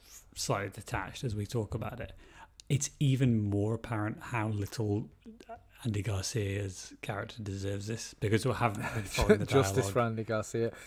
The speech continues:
Speaker 2: It's why he kind of becomes one of the gang, doesn't he, in the third one, I think. And
Speaker 1: Yes,
Speaker 2: it works
Speaker 1: they
Speaker 2: reasonably well because he ha-, he isn't strangling babies.
Speaker 1: Yeah, they managed to. The third one, from my memory, is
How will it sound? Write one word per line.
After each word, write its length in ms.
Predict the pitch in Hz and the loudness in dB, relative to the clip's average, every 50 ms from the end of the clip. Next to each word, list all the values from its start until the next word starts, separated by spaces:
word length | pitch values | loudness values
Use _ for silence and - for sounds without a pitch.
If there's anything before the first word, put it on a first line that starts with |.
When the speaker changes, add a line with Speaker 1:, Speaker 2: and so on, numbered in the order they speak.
| - - | -8 -6
Speaker 2:
It's 120 | 143 - - | -2 4 8
why 100 | 175 190 | 8 8
he 40 | 196 | 8
kind 180 | 185 - 175 170 | 8 6 6 6
of 60 | 160 | 4
becomes 260 | 151 - 156 147 127 | 4 4 4 4 6
one 80 | 139 135 | 6 6
of 60 | 120 | 6
the 60 | 117 | 4
gang, 320 | - 123 120 123 123 113 | 4 4 2 2 0 0
doesn't 220 | 104 123 113 - 117 | -2 -2 -2 -2 -2
he, 60 | 110 | -2
in 80 | 104 101 | -2 -2
the 60 | 98 | -4
third 260 | - - 117 110 104 | 0 2 2 2 2
one, 140 | 104 101 92 | 0 -2 -2
I 60 | 92 | -2
think. 320 | 90 95 87 87 - - - - _ - _ _ _ _ _ _ _ - _ _ _ _ _ _ _ _ _ _ - | -4 -4 -6 -8 -10 -12 -18 -20 _ -20 _ _ _ _ _ _ _ -20 _ _ _ _ _ _ _ _ _ _ 2
And 80 | 123 | 4
Speaker 1:
Yes, 200 | 107 110 107 98 117 | 6 6 6 6 6
Speaker 2:
it 40 | 127 | 6
works 200 | 123 120 - - | 6 4 4 2
Speaker 1:
they 80 | 120 113 | 2 2
Speaker 2:
reasonably 300 | 107 101 107 104 98 107 | 2 0 -2 -2 0 2
well 260 | 104 110 107 107 101 95 | 6 6 6 6 6 2
because 280 | - 104 - - 110 | 0 -4 -6 -6 -4
he 100 | - 117 | -2 -2
ha-, 100 | 107 107 - | -2 -4 -6
he 300 | - - - - 127 127 | -10 -8 -2 2 6 6
isn't 260 | 131 123 123 135 131 - | 6 6 6 2 0 0
strangling 420 | - - 113 110 104 107 104 98 | 0 0 0 2 0 0 -2 0
babies. 460 | 98 101 101 101 95 90 87 - - - - - - - - - - _ - - - _ _ _ _ - - - _ _ - _ _ _ _ - _ _ _ _ _ | 0 0 0 0 -2 -4 -6 -8 -10 -16 -20 -20 -20 -20 -20 -20 -20 _ -20 -20 -20 _ _ _ _ -20 -20 -20 _ _ -20 _ _ _ _ -20 _ _ _ _ _
Speaker 1:
Yeah, 320 | - 131 113 104 95 92 - - - - - - - - - _ _ _ - - | -2 0 0 0 0 -2 -4 -10 -16 -20 -20 -20 -20 -20 -20 _ _ _ -10 -6
they 80 | 127 | -4
managed 420 | 123 113 107 101 98 95 - - - | -2 0 0 -2 -2 -4 -6 -8 -8
to. 140 | - 98 82 - - - - - _ - - - | -8 -8 -8 -10 -16 -20 -20 -20 _ -20 -4 -2
The 80 | 143 127 | 0 0
third 320 | - - 175 175 175 160 | 6 8 8 10 10 8
one, 320 | 151 117 101 104 101 117 120 | 8 4 4 2 -2 -4 -6
from 220 | - - 139 127 | 0 2 2 4
my 160 | 123 127 123 | 4 2 2
memory, 460 | 123 120 123 117 110 110 110 107 - - | 2 2 2 0 0 -2 -4 -6 -6 -6
is 200 | 170 139 113 | -6 -4 -4